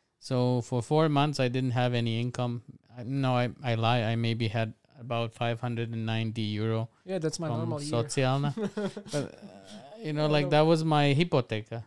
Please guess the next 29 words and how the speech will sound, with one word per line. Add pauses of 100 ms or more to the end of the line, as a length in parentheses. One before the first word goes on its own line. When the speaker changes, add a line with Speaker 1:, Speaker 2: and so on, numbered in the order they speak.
(120)
Speaker 2:
Yeah,
I
Speaker 1:
that
I
was
Speaker 2:
know.
Speaker 1:
paying. (180)
Speaker 2:
I
know.
Speaker 1:
So (420)
luckily, (1300)
I
had
the
vision (1200)
to
listen
to
Reddit
and
follow
Reddit
and
then
sell
at
the
right
time.